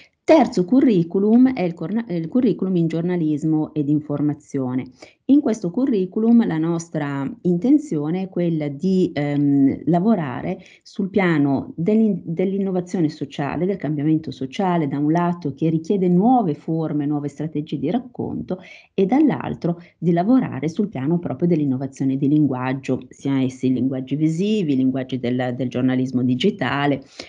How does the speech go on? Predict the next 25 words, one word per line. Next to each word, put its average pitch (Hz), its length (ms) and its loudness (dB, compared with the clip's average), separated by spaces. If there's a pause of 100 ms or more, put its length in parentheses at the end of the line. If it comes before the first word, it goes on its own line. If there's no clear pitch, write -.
(120)
eccetera. - 640 -6 (300)
Ehm, 175 600 4
come, 202 520 2
ehm, 156 560 0
dicevo 185 420 0
prima, 180 560 0
in 208 220 -2
tutti 302 320 0
e 165 80 -2
tre 190 180 -2
i 170 80 -4
curricula 202 800 -2
esiste 180 680 -4
una 165 540 0 (760)
ehm, 147 540 0
base, 170 720 0
un 160 100 -2
blocco 190 300 0
disciplin-, 156 460 -2
di, 165 280 4
eh, 147 260 -2
corsi 175 600 0
che 170 300 -4
si 175 180 -4
occupa 151 640 -2